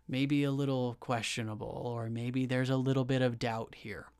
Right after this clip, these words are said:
Alan Turing was found in his home in nineteen fifty-four, just two years after he started these treatments of chemical castration,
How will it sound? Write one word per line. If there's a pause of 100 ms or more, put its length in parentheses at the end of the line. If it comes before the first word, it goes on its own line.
(1400)
Alan
Turing
was
found
in
his
home
in
nineteen
fifty-four,
just
two
years
after
he
started
these
treatments
of
chemical
castration,